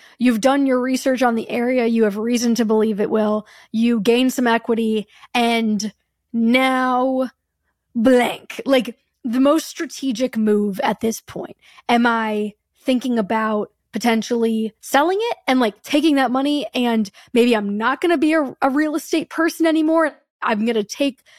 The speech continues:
the accrued equity and savings, and I'm gonna go buy my dream house and live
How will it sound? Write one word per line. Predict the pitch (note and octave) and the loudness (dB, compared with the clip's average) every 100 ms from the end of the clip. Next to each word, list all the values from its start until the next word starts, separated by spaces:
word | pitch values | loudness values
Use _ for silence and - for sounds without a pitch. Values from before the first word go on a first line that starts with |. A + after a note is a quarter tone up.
| - _ | -20 _
the | - G#3 B3 A#3 A#3 - | -8 -4 -2 0 0 -2
accrued | A3+ A3 - C4+ C4+ C4 B3+ A#3+ A3+ _ _ _ _ - | -4 -4 -2 0 2 2 0 -2 -6 _ _ _ _ -4
equity | C4+ C4+ C4 B3+ | -4 -2 -2 -2
and | A#3+ | -2
savings, | - B3 B3+ C4 | 0 0 0 -2
and | A3+ | -2
I'm | A#3 | -2
gonna | A#3 | -2
go | A3 | 0
buy | G#3+ A3+ A#3 | 0 2 0
my | A3+ G#3+ | 0 -2
dream | A3+ C4 | 0 0
house | B3 C4+ C#4 - | 0 2 0 0
and | A#3 A3 - A3+ | -4 -4 -6 -2
live | A#3 | 0